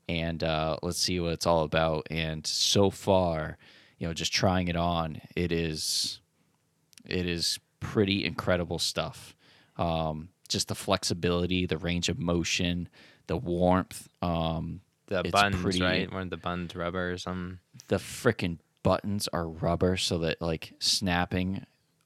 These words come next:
Speaker 1: y-, you know, if, if you're, um, I have, like, ca-, a cargo pocket on my old camo, and the buttons would, like, cling together, so you have to button 'em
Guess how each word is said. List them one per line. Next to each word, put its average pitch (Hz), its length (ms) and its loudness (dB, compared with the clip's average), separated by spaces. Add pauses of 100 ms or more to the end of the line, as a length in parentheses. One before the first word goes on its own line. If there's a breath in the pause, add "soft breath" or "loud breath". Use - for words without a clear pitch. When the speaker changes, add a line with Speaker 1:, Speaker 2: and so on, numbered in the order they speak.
(180)
Speaker 1:
y-, 110 60 -2
you 98 240 0
know, 85 240 2
if, - 260 -4 (280 loud breath)
if - 240 -2
you're, 113 360 6
um, 85 420 -2 (840)
I 104 160 -2
have, 95 220 -2
like, 87 260 -6 (380 loud breath)
ca-, - 180 -6
a 95 100 -2
cargo 92 440 2
pocket 82 400 0
on 82 200 -4
my 80 200 -2
old 90 280 -2
camo, 80 520 -6 (260 loud breath)
and 85 120 -6
the 82 60 -4
buttons 87 440 0
would, 80 140 -6
like, 80 180 -4
cling 92 260 -2
together, 85 420 -2
so 80 420 -2
you - 120 -8
have - 380 -6
to 85 120 -4
button - 400 -6
'em 87 200 -6